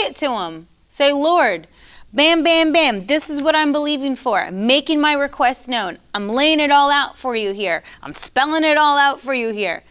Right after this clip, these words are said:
And he wants that. He wants you to be specific. He wants you to ask him. And he's not trying to hold anything back. It's not a game. It's not like, "Hey, ask me, and I don't know if I'll give it to you.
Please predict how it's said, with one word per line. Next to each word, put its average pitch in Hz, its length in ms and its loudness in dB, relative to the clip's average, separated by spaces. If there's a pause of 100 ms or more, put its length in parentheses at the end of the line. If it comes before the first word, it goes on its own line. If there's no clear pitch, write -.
(400)
And 240 200 -2
he 294 180 0
wants 302 480 -2
that. 196 280 -4
He 262 160 -6
wants 269 460 -4
you 294 60 -4
to 247 80 -8
be 240 440 -6 (120)
specific. - 880 -10 (140)
He 233 160 -8
wants 240 520 -6
you 208 380 -8 (580)
to 220 360 -8 (120)
ask 294 420 -4
him. 160 320 -16 (680)
And 220 180 -2
he's 277 240 -4
not 381 160 -4
trying 277 220 -4
to 240 60 -4
hold 226 180 -8
anything 202 400 -10
back. 175 280 -2
It's - 220 -6
not 311 180 0
a 285 60 -4
game. 208 440 -8 (180)
It's 233 180 -8
not 269 240 0
like, 220 220 -2
"Hey, 233 400 -2 (340)
ask 311 380 -2
me, 269 500 -2 (300)
and 214 120 -12
I 175 120 -2
don't 202 160 -4
know 233 180 -2
if 254 140 -4
I'll 269 100 0
give 294 220 -2
it 285 140 -10
to 269 100 -6
you. 240 460 -6